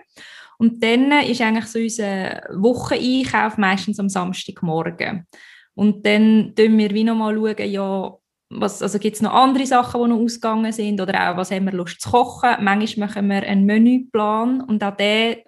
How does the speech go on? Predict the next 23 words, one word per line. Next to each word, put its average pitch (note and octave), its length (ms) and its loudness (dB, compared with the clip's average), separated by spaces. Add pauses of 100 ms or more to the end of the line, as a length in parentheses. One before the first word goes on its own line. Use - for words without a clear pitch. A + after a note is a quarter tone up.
ähm, G3+ 320 0
könnte G#3+ 300 0
ich G3+ 60 -4
jetzt G#3 100 -8
eine G3 100 0
halbe G3 180 -2
Stunde A#3 360 -2
darüber B3+ 220 -10
erzählen, B3 480 -2
<laughs> - 0 -
weil A3 80 2
ich F#3+ 140 2
es - 120 -10
mega A3+ 280 4
spannend B3 680 -2
finde. A3+ 600 -2 (640)
Ähm, G#3 680 4
aber G3+ 260 4
ja, G3+ 300 0 (260)
mache G3+ 220 0
ich F#3+ 60 -2
jetzt - 80 -12
nicht. G#3+ 160 -2